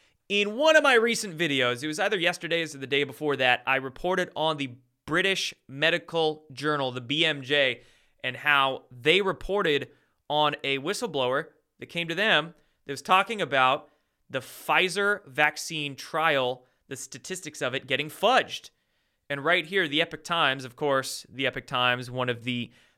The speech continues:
very few honest media outlets we have left these days,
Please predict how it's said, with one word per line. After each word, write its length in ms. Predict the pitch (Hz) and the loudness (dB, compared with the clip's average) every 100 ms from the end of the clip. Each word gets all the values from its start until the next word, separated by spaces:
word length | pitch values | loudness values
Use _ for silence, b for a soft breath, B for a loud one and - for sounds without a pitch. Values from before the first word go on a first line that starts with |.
| b | b
very 560 | - 120 151 190 170 135 | -6 6 6 8 4 0
few 680 | - - 151 165 156 143 - | -6 -10 -4 -2 -2 -4 -6
honest 460 | 135 151 147 - 127 | -4 -2 -4 -8 -12
media 440 | 120 147 139 135 | -8 -4 -2 0
outlets 420 | 131 135 143 131 - | 0 -2 -2 -8 -4
we 80 | |
have 140 | 131 123 | -4 0
left 220 | 135 131 | 0 -2
these 180 | 123 113 | -6 -2
days, 240 | 117 123 | 0 0